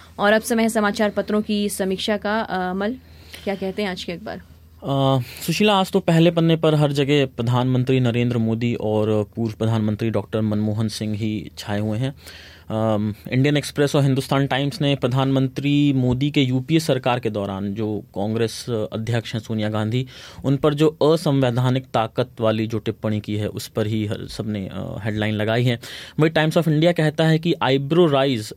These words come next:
Speaker 2: as मनमोहन slams मोदी then meets him, मतलब कि मनमोहन सिंह ने पहले तो, अ, मोदी की आलोचना की और फिर उनसे मिलने गए, जिस पर लोगों ने काफ़ी, अ, आलोचना की है। हालांकि Economic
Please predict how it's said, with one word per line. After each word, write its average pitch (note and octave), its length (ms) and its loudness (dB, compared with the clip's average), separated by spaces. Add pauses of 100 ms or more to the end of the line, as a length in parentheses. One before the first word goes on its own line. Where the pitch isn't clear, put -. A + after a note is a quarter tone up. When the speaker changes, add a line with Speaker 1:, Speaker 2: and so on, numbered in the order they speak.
Speaker 2:
as B2 200 2
मनमोहन B2+ 460 2
slams B2+ 460 -2
मोदी C3 460 0 (160)
then C#3 160 2
meets C3+ 320 2
him, G#2 120 -4
मतलब C#3+ 300 0
कि F#3+ 100 2
मनमोहन E3 380 4
सिंह E3+ 160 0
ने E3 60 2
पहले C#3+ 340 2
तो, D#3+ 280 4
अ, B2 260 2
मोदी C3 320 2
की D3 60 0
आलोचना B2+ 440 2
की D3+ 160 4
और C3 180 4
फिर C#3+ 220 2
उनसे B2+ 400 0
मिलने B2 340 2
गए, C3 180 2 (460)
जिस C#3 140 0
पर D3 140 2
लोगों C3+ 280 4
ने C#3 120 4
काफ़ी, C3 400 2
अ, - 80 2
आलोचना A2+ 640 0
की G#2+ 140 -4
है। G#2+ 160 -4 (500)
हालांकि F3+ 240 2
Economic G3 360 4